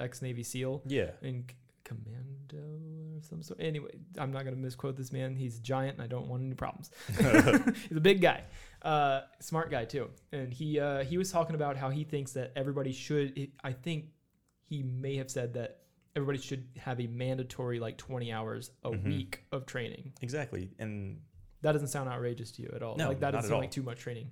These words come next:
Speaker 2: It's, it's honestly not. It's really
Speaker 1: Yeah.
Speaker 2: not. And, uh, it's, it's, it comes down to that. It's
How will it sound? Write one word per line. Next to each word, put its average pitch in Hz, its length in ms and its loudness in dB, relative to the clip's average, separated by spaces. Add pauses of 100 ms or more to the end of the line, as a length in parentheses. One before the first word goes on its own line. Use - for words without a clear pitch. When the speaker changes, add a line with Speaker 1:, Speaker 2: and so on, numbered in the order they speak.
Speaker 2:
It's, 117 160 0
it's 107 280 -2
honestly 107 300 -4
not. 92 320 -6
It's - 160 -8
really 120 140 2
Speaker 1:
Yeah. 95 80 -2
Speaker 2:
not. 90 360 -6 (540)
And, 95 160 -2
uh, 92 360 -2
it's, - 500 -2
it's, - 240 -2 (100)
it - 120 -10
comes 143 180 -6
down 147 100 -4
to 131 60 -6
that. 120 80 -4
It's - 300 0